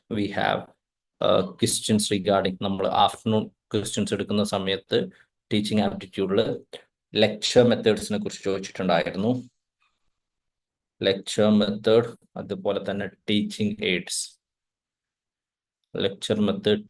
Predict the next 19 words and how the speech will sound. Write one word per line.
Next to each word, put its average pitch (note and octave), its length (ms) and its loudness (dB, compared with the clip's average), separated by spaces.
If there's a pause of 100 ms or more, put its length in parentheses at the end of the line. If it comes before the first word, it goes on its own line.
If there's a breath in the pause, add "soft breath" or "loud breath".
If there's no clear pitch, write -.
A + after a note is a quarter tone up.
ടീച്ചിങ് F#3+ 460 0
എയ്ഡ്സ്. - 540 -8 (2000)
ഇതൊക്കെ - 580 4 (360)
ടീച്ചിങ് A#2+ 340 2
ആപ്റ്റിറ്റ്യൂഡിന് G2+ 680 0
ചോദിച്ചിട്ടുള്ള F#2+ 480 -4
ക്വസ്റ്റ്യൻസ് F#2+ 440 -6
ആണ്. F#2+ 140 -4
ടീച്ചിങ് G#2+ 380 0
എൽ F#2 120 0
എം F#2+ 120 0
എസ് - 180 -4
പ്ലാറ്റ്ഫോമുകളെ F#2 600 -2
കുറിച്ച്, F#2 540 -4 (360 loud breath)
Moodle G#2 360 6
പോലെയുള്ള F#2 680 4 (280 soft breath)
മെറ്റാകോഗ്നിഷനെ G#2 880 2
കുറിച്ച്, F#2 580 -4 (180)
ഓക്കെ, F#2+ 380 2